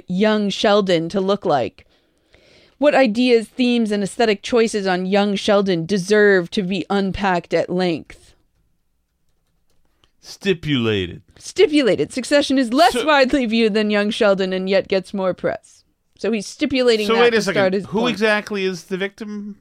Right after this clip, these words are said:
Speaker 2: here?
Speaker 1: So he's saying, he's a television critic, and he's
Speaker 2: Yes.
Speaker 1: saying that people say to him stuff like, "More people watch Young Sheldon than
Speaker 2: <laughs>
Speaker 1: watch Succession."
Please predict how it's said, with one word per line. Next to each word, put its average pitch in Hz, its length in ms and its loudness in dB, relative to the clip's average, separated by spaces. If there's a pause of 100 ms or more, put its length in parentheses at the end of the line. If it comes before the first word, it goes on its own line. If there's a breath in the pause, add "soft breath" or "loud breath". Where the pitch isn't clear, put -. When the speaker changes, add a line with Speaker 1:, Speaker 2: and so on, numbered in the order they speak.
(300)
Speaker 2:
here? 214 300 -12 (120)
Speaker 1:
So 294 260 2
he's 359 260 0
saying, 233 460 -2
he's 254 220 -2
a 254 40 -6
television 226 520 0
critic, 202 300 -2
and 202 120 -4
he's 226 180 -4
Speaker 2:
Yes. 240 100 -2
Speaker 1:
saying 226 280 0
that 214 140 -4
people 254 320 -2
say 240 200 0
to 226 80 -2
him 214 220 -6
stuff 202 320 -4
like, 190 240 -2
"More 214 220 2
people 214 320 -4
watch 196 300 2
Young 190 200 -4
Sheldon 175 460 -2
than 170 160 -2
Speaker 2:
<laughs> 170 80 0
Speaker 1:
watch 165 220 -2
Succession." 160 680 -6